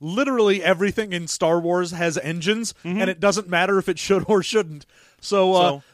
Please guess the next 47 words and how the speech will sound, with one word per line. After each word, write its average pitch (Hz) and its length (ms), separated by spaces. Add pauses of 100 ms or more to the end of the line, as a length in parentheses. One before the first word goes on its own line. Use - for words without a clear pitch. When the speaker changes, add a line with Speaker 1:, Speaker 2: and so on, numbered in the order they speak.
Speaker 1:
this 202 220
weird 214 320
research 214 400
station 175 420
built 175 340
onto 180 360
an 170 60
asteroid, 160 600 (340)
they 185 160
decided 214 440
to 175 60
put 214 140
a 170 60
hyperdrive 185 680 (300)
on 214 200
the 202 100
goddamned 185 800
asteroid 151 800
for 165 140
some 156 240
reason. 135 320
Speaker 2:
I 220 60
mean, 294 100
it 320 60
makes 285 180
sense 180 300
because 180 260
the 180 80
station 220 400
was 180 140
designed 160 380
to 156 60
be 151 120
like 151 180
a 156 60
mobile 139 400
exploration 135 580
platform 156 540
and 127 120
fly 139 220
to 135 80
pla-, 135 220
from 135 100
place 139 160
to - 80
place. 135 260
Like, 156 140